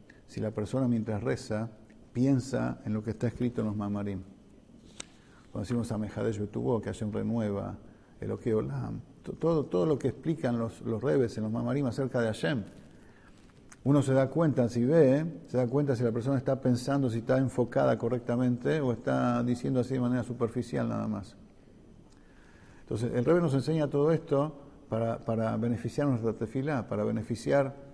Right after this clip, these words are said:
nuestro contacto con Hashem. Que sepamos que lo que estamos hablando acá es el proceso de creación de Hashem, cómo Él de la nada va haciendo todo y de la nada va surgiendo todo. Pero de vuelta, estamos acá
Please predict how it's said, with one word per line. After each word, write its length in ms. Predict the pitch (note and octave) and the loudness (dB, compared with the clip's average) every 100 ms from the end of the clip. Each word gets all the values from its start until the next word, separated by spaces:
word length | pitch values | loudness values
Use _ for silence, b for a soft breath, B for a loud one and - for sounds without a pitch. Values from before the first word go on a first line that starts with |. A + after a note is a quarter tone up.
| - - | -20 -6
nuestro 240 | A#2 B2 | -4 -2
contacto 420 | A2 A2+ C#3 B2+ A#2+ | -2 0 0 0 -2
con 120 | A2+ | -2
Hashem. 360 | G#2+ D3+ A2 F#2 - B B B - | -2 -4 -4 -6 -14 B B B -8
Que 80 | |
sepamos 680 | G#2+ A#2 D3 D#3 D3+ B2+ - B B - | -4 -2 2 4 4 2 -2 B B -2
que 80 | A2+ | 0
lo 60 | |
que 40 | A2+ | 2
estamos 320 | B2+ D#3 C3 | 2 2 2
hablando 380 | C3 D3 D#3 C3 | 2 2 2 2
acá 420 | B2 D#3 E3 - B B | 0 -2 -2 -6 B B
es 160 | B2 - | -2 2
el 140 | C3 | 2
proceso 720 | G#2+ B2 A#2+ - F3+ E3+ C#3 B2 | 4 2 0 2 0 2 2 2
de 80 | |
creación 400 | B2 B2 A#2 D#3 | 2 0 0 0
de 80 | C#3 | 0
Hashem, 280 | B2+ D3+ C3 | 0 0 -2
cómo 340 | - C3+ C3+ | -2 0 2
Él 300 | D3 D#3+ C#3+ C3 | 2 0 0 2
de 100 | B2 | 2
la 140 | A#2+ | 2
nada 320 | C3+ D#3+ D3 | 2 4 6
va 100 | C3 | 4
haciendo 440 | B2+ - C#3+ C3 A#2+ | 4 0 0 0 2
todo 420 | D#3+ D3 B2+ C3+ | 2 4 2 2
y 80 | A#2+ | 0
de 100 | A#2 | 2
la 140 | A2+ | 2
nada 160 | C3+ C3+ | 2 2
va 80 | B2 | 2
surgiendo 520 | C3 A2+ C#3 B2 A#2+ | 0 -2 0 0 0
todo. 420 | C#3+ B2+ A2 A2+ B B B B - - - - - - - - - - - | 2 2 2 0 B B B B -20 -20 -20 -20 -20 -20 -20 -20 -20 -18 -12
Pero 140 | A2 A2 | -4 2
de 60 | |
vuelta, 300 | C3+ C3+ A2 | 6 4 2
estamos 380 | G#2 - C#3 A#2+ | -4 -2 -2 -2
acá 360 | A#2+ C3 D3 | -2 -2 -2